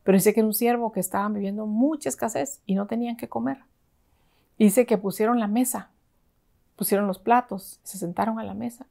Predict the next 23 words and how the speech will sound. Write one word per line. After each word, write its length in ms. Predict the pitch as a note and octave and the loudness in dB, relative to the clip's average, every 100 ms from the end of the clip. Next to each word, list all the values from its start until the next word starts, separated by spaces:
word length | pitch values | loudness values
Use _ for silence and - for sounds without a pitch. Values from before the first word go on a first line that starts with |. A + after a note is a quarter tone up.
| _ | _
y 140 | G3 | 0
dieron 280 | F#3 F3+ F#3 | 0 -2 -6
gracias 520 | F#3+ G#3+ - - _ _ _ _ | -8 -8 -10 -14 _ _ _ _
y 100 | G3 | -2
no 140 | F#3+ | -2
tenían 480 | G3+ G3 G3 G3+ G#3 | -4 -8 -10 -10 -6
nada 260 | A3 B3+ B3 | -2 -2 -4
que 140 | A3 | -6
comer. 280 | G#3+ - - _ _ _ _ _ _ _ - - _ | -10 -12 -14 _ _ _ _ _ _ _ -20 -20 _
Y 140 | - G#3+ | 6 10
de 80 | G3+ | 10
repente, 480 | F#3+ F#3+ B3+ C#4 | 8 4 4 4
cuando 160 | B3 F#3 | -2 -4
estaban 240 | F#3 A3+ | -4 -4
dando 240 | A#3 B3 A#3 | -4 -4 -4
gracias, 540 | A#3+ C4+ - G3+ - _ | -4 -6 -6 -12 -12 _
tocaron 400 | - - G#3+ A#3 | -8 -6 -4 -4
la 80 | G#3+ | -4
puerta 440 | B3 A#3+ - - _ _ _ | -4 -4 -6 -20 _ _ _
y 160 | - F#3+ | 0 0
un 140 | G3+ | 0
camión 440 | G#3 G3+ G3 G3+ G#3 | -2 -4 -4 -4 -4
de 380 | F3 D#3 - | -6 -8 -12